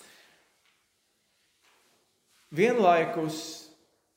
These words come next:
tā kristīgā draudze, kas atradās Jeruzalemē tajā laikā, izglābās.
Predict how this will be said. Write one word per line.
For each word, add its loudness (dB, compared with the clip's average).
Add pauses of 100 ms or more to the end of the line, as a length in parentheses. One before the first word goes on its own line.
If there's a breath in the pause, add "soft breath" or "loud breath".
(240)
tā 0
kristīgā 0
draudze, 0
kas -8
atradās -6
Jeruzalemē 0
tajā 0
laikā, -2 (1200)
izglābās. -4